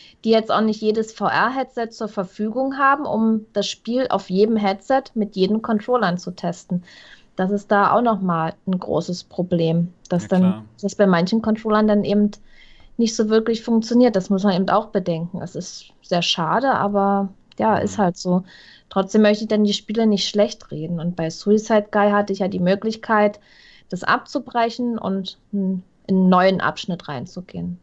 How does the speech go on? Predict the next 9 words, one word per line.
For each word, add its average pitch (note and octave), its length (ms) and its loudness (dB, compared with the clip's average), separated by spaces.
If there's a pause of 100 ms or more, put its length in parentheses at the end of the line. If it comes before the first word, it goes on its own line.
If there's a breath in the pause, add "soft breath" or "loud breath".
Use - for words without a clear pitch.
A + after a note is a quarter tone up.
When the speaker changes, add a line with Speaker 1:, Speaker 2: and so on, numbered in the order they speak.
(140)
Speaker 1:
beziehungsweise F3+ 460 -4
Speaker 2:
Mhm. - 60 -14
Speaker 1:
in F3 80 -4
den E3+ 340 -4
neuen F3+ 340 2
Traum. F3 500 0 (640)
Speaker 2:
Ja. G2 180 -10 (120)
Speaker 1:
Und F3 120 -8 (1040 soft breath)
ja, F3+ 340 0